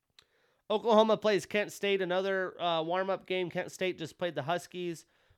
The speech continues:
We'll see if they could blank 'em, unlike the Huskies did. And the two games of the week, you have Florida hosting Kentucky. Florida now ranked twelve after being unranked.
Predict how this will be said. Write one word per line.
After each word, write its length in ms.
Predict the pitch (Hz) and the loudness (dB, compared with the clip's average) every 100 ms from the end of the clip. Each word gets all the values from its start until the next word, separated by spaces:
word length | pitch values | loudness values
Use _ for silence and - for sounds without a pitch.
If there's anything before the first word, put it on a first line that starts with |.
| - | -10
We'll 80 | 147 | -6
see 200 | 185 185 | 0 0
if 100 | - | 0
they 120 | 160 | -4
could 200 | 160 135 | -4 -2
blank 260 | 165 160 | -2 -2
'em, 120 | 175 160 | -2 -2
unlike 320 | 160 160 - | -2 -2 -4
the 80 | 143 | -4
Huskies 440 | 180 - 185 151 | -4 -4 -10 -6
did. 340 | 185 180 175 - _ _ _ - | -2 0 -2 -8 _ _ _ -8
And 160 | 175 | -2
the 280 | 180 185 175 - | 2 2 0 -6
two 200 | - 233 | -4 -2
games 360 | 202 220 202 180 | 2 2 2 0
of 120 | 196 | 0
the 80 | 180 | 0
week, 300 | 202 202 190 | -2 -4 2
you 100 | 185 | 2
have 160 | 151 | 2
Florida 540 | - 196 220 214 208 165 | -2 0 2 4 4 2
hosting 500 | 196 208 - 196 165 | 2 0 -2 -6 -4
Kentucky. 760 | 165 - 202 202 202 190 175 _ _ _ _ | -8 -2 -2 -2 -4 -6 -8 _ _ _ _
Florida 300 | - 220 214 | 0 2 2
now 280 | 202 202 208 | 2 4 4
ranked 300 | 196 185 135 | 2 -2 -6
twelve 460 | - 190 208 214 190 | -8 2 4 4 0
after 240 | 170 180 | -4 -6
being 240 | 170 180 - | -4 -4 -4
unranked. 560 | 175 165 196 202 190 | -6 -2 -2 -2 -6